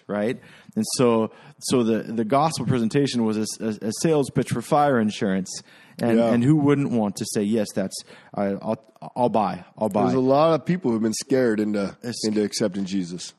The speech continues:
Speaker 1: And, and part of what we're saying, and I think part of what James is saying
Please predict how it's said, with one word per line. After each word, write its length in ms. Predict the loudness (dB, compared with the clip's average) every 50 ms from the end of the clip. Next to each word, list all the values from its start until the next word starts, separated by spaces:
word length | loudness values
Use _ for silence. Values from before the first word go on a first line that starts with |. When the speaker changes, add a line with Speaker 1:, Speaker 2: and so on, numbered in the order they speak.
| _ _
Speaker 1:
And, 260 | -6 -2 -2 -2 -4 -4 -8 -6
and 420 | -4 -2 -2 -2 -2 -4 -6 -4
part 240 | -2 0 0 2 0 0
of 120 | -2 -2
what 280 | -2 -4 -4 -4 -8 -8
we're 180 | -4 -4 -4 -4
saying, 240 | -4 -4 -4 -2
and 80 | -2 -4
I 20 |
think 180 | -6 -6 -8 -8
part 220 | -6 -6 -4 -4
of 60 | -4 -4
what 120 | -4 -6
James 400 | -4 -2 0 2 2 2 2 0
is 220 | -2 -4 -6 -8 -8
saying 480 | -6 -4 -4 -4 -4 -4 -6 -10 -12